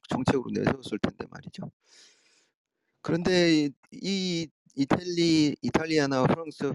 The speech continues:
핀란드, 슬로베니아 여기까지 얘기했을 때 다들 그렇게 얘기하잖아요. 뭐 걔네는 돈도 많이 벌고 뭐 속 편한 애들이니까 그런다고 그러는데 실제로 보시면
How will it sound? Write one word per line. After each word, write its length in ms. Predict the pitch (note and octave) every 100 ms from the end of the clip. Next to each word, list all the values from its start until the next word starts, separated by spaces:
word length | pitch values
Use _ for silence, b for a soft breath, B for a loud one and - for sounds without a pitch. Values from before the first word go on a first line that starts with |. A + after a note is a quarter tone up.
| -
핀란드, 680 | D3+ D3 C3+ B2+ B2+ A#2 A2
슬로베니아 640 | - D3+ D3 C3+ A2+ A2
여기까지 440 | A2 B2 C3+ A2+ G#2+
얘기했을 420 | A2+ B2 - A2+ -
때 240 | G#2 G#2+ - _ -
다들 280 | G#2+ G2+ B2+
그렇게 320 | A2 A2 A#2+
얘기하잖아요. 400 | G#2+ G#2 G2+ G#2 G#2+
뭐 160 | A2 G#2 B B B B B
걔네는 440 | A#2+ D3 D#3 C#3+ B2+
돈도 400 | B2 D3 D3 C3
많이 360 | G#2+ A2+ A#2
벌고 760 | A2 G#2+ G2+ G#2 - G#2 G2+ G2
뭐 260 | G2+ G2+ G2
속 240 | - -
편한 440 | - - C#3 A#2+ A2
애들이니까 560 | G2+ A2 G#2+ G#2 A2+
그런다고 420 | G#2 A2+ G#2+ G2+ G2
그러는데 500 | F#2+ F#2 G#2 A2 - -
실제로 380 | - - G#3+
보시면 580 | - A#2 A2+ A#2+ F#3 G#2